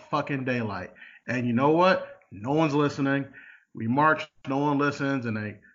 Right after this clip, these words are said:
but now, oh, now that their shit's being destroyed, now they're listening. Now they're fucking listening. And I tell people, I've been telling people all weekend, like,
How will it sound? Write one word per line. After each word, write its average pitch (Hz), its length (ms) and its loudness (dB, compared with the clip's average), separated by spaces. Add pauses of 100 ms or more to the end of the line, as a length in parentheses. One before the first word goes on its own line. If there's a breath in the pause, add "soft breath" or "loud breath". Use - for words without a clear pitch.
(100)
but 127 140 -4
now, 170 420 2
oh, 127 100 -10
now 135 200 -4
that 143 120 -6
their 127 140 -6
shit's 160 280 -8
being 202 200 -4
destroyed, 202 500 -2
now 139 200 0
they're 151 180 0
listening. 120 460 -6 (680 loud breath)
Now 131 280 -2
they're 180 160 -2
fucking 156 560 -2
listening. 135 560 -2 (360 loud breath)
And 127 600 0
I 143 140 0
tell 190 240 2
people, 180 320 -2
I've 175 160 -2
been 175 80 -2
telling 190 200 0
people 160 300 -2
all 147 320 2
weekend, 127 640 0
like, 131 400 -4